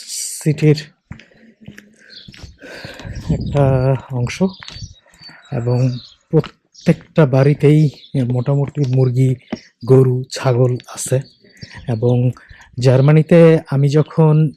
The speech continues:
উম, বিভিন্ন সিটিতে ব্লগ করেছি, তখন আমি বলেছি যে জার্মানিতে কোনো ছোট সিটি হোক, বড় সিটি হোক, আর কিছু থাকুক আর না থাকুক, একটা বড় একটা চার্চ থাকবে। তো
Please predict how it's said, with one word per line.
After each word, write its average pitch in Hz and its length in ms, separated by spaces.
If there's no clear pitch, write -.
উম, 131 240
বিভিন্ন 147 360
সিটিতে 160 340
ব্লগ 139 280
করেছি, 170 400
তখন 151 300
আমি 151 240
বলেছি 156 440
যে 139 200
জার্মানিতে 151 1040
কোনো 151 560
ছোট - 220
সিটি 185 320
হোক, 226 140
বড় 156 240
সিটি 165 260
হোক, 220 160
আর 151 100
কিছু - 260
থাকুক 156 380
আর 160 60
না 143 140
থাকুক, 156 260
একটা - 260
বড় 175 520
একটা 220 180
চার্চ - 340
থাকবে। 107 260
তো 151 120